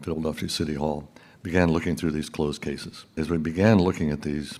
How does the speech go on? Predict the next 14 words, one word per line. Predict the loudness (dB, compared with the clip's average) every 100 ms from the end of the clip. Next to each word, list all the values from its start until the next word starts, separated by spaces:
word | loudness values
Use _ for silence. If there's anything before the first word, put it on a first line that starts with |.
| -12
we | -6
were | -2
more | 0 4 4
and | 4
more | 2 -2
fascinated | -4 -6 -4 -6 -6 -6 -6
by | -4 -2
them. | -2
The, | -4 -6
the | -6
murder | -6 0 0 0
cases | -4 -6 -6 -8
were | -6
amazing. | -4 -2 -4 -6 -10